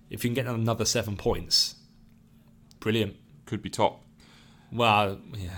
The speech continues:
Speaker 1: I don't, I don't know. <laughs> We'll wait and see.
Speaker 2: <laughs> Uh, another hot, Bakary Sacco.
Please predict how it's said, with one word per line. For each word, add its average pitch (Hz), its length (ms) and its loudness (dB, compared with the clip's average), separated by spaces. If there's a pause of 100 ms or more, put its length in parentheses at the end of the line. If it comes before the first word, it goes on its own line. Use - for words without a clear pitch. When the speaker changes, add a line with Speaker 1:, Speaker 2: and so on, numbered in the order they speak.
(240)
Speaker 1:
I - 60 -16
don't, 101 340 -4
I 101 60 -10
don't 95 140 -10
know. 90 60 -8 (160)
<laughs> - 160 -16
We'll 113 100 -2
wait 113 160 4
and 107 100 0
see. - 180 0
Speaker 2:
<laughs> - 60 -14 (580)
Uh, 107 340 6
another 110 260 6
hot, 101 380 8 (300)
Bakary 147 320 0
Sacco. 143 640 2